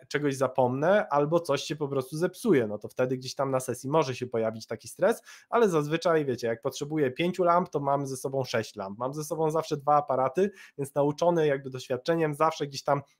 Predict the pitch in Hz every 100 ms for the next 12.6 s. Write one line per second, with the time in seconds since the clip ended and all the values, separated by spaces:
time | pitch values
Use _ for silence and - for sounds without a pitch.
0 | _ 139 143 160 120 113 139 143 131 -
1 | 135 131 - - - 120 127 175 254 -
2 | _ - 185 185 208 190 185 165 156 151
3 | 139 - 98 95 - 120 - 80 85 _
4 | _ - 156 180 180 175 160 175 160 147
5 | 139 151 143 131 127 127 123 120 135 160
6 | 160 165 - _ - 147 156 151 147 135
7 | 147 139 135 127 127 123 - 127 127 208
8 | 269 - - - _ _ 190 196 240 254
9 | 240 226 - _ _ _ _ _ _ _
10 | _ _ 190 220 220 202 196 202 175 156
11 | 156 151 151 139 139 147 151 156 151 147
12 | 139 135 135 131 131